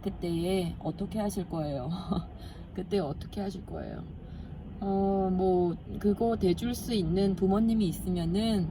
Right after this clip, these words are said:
음, 부모님이 할아버지, 애들의 할아버지, 할머니가 있으면 다행이겠지만,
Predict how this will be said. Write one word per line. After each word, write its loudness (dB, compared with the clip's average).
음, -2
부모님이 4
할아버지, 0
애들의 2
할아버지, 2
할머니가 4
있으면 0
다행이겠지만, 0